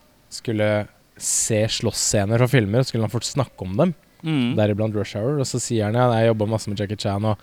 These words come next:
Speaker 1: han møter opp på settet, og så ser han rundt seg, og så sier han, «Ah, jeg kan bruke den stolen der, jeg kan bruke det teppet der, så kan jeg bruke de gardinene, og så kan jeg bruke den pennen der.»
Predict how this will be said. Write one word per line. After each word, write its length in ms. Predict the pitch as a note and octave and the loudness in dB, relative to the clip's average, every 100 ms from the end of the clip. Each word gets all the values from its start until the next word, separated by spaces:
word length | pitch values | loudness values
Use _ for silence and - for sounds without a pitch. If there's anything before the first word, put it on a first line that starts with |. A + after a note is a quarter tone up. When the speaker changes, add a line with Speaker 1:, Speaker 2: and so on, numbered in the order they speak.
| - - - - | -12 -20 -20 -2
Speaker 1:
han 180 | B2+ B2+ | 4 6
møter 280 | C3+ A2+ - | 6 4 2
opp 60 | G2 | -2
på 80 | A#2 | 0
settet, 320 | G#2 - - | 0 -4 -4
og 80 | C3+ | -4
så 100 | B2 | -2
ser 340 | - - G#2+ | -2 2 2
han 80 | G#2+ | 2
rundt 120 | G2+ - | -2 0
seg, 80 | C3 | 0
og 40 | |
så 60 | C3 | 4
sier 100 | A#2+ | 4
han, 120 | A2+ A#2 | 4 2
«Ah, 140 | B2 | 2
jeg 80 | A#2+ | 2
kan 100 | B2+ | 4
bruke 240 | B2 A2 | 2 2
den 140 | A2 A2 | -2 -2
stolen 280 | B2 A2 | -2 0
der, 260 | A2+ B2+ D3 | 2 4 4
jeg 100 | C3 | 2
kan 80 | A#2+ | 2
bruke 220 | B2 A2+ | 2 2
det 120 | G#2+ G#2 | 0 2
teppet 340 | B2 - G#2+ | 0 0 0
der, 240 | A2+ F3 G#3 - - - | 4 6 4 -4 -20 -10
så 80 | - | 2
kan 120 | B2+ | 4
jeg 60 | B2 | 6
bruke 160 | A#2 A2+ | 4 4
de 60 | |
gardinene, 480 | A2+ G#2+ G#2+ G#2+ E3 G#3 | 2 2 0 2 2 2
og 120 | - B2+ | 0 -2
så 380 | - - - A#2+ | -4 -4 -2 2
kan 140 | B2+ | 2
jeg 60 | A#2+ | 4
bruke 180 | A#2 - | 2 2
den 120 | G#2 G#2 | -2 -2
pennen 440 | - F#2+ G2 G#2+ | -4 -4 -4 -4
der.» 180 | G2 | -4